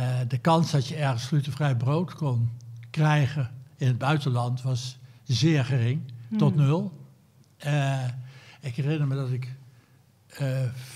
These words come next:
Speaker 1: vele keren in vele omringende landen waar we op vakantie waren,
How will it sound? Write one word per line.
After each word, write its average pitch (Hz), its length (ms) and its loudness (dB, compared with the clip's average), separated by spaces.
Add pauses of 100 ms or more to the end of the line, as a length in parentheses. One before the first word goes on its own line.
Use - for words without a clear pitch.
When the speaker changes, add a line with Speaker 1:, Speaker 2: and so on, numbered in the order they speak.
(120)
Speaker 1:
vele 196 420 0
keren 160 440 0
in 151 180 4
vele 165 420 2
omringende 165 480 6
landen 160 320 4
waar 156 180 6
we 147 60 4
op 147 100 0
vakantie 170 460 0
waren, 143 360 0